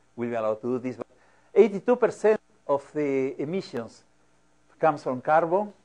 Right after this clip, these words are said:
electric production, transportation in numerous individual processes. The li-, lifetime in the atmosphere,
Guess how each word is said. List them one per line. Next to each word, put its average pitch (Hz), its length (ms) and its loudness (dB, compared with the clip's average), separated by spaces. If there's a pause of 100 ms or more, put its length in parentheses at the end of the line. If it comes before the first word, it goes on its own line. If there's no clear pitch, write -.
(520)
electric 151 500 -2
production, 156 560 -4
transportation 135 800 -6
in 120 100 -10
numerous 123 320 -6 (180)
individual 113 560 -10
processes. 127 680 -10
The 139 100 -2
li-, 147 260 0 (240)
lifetime 147 460 -4
in 127 120 -12
the 135 60 -8
atmosphere, 135 560 -8